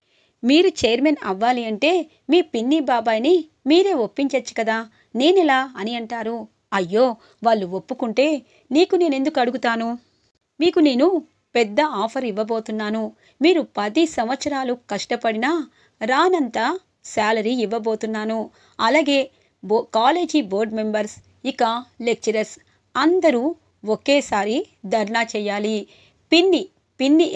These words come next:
ఏజెన్-, పిన్ని మేనేజ్మెంట్ అనేది బాగోలేదు, కొత్త మేనేజ్మెంట్ కావాలని చెప్పి అందరూ కంప్లైంట్ ఇవ్వాలి. అలా ఇస్తేనే పిన్ని దిగిపోతుంది. ఇక నన్ను ఆ చైర్మన్ పదవిలో కూర్చోపెడతారు.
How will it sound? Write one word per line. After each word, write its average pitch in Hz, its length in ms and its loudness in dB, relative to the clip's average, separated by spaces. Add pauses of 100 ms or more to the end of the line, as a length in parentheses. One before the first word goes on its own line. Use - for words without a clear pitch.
ఏజెన్-, 247 360 2 (500)
పిన్ని 349 340 6
మేనేజ్మెంట్ 233 600 -4
అనేది 220 300 0 (480)
బాగోలేదు, 277 560 2 (460)
కొత్త - 180 2 (200)
మేనేజ్మెంట్ 254 520 -4 (120)
కావాలని 233 460 -2
చెప్పి 240 240 -4 (560)
అందరూ 262 300 2 (120)
కంప్లైంట్ 220 480 -2
ఇవ్వాలి. 214 320 0 (460)
అలా 226 140 2 (140)
ఇస్తేనే 220 420 -2 (460)
పిన్ని 285 320 6
దిగిపోతుంది. 214 640 -2 (420)
ఇక 381 120 0 (180)
నన్ను 277 240 4 (100)
ఆ - 20 -2 (140)
చైర్మన్ 262 460 2
పదవిలో 240 340 0 (380)
కూర్చోపెడతారు. 226 800 0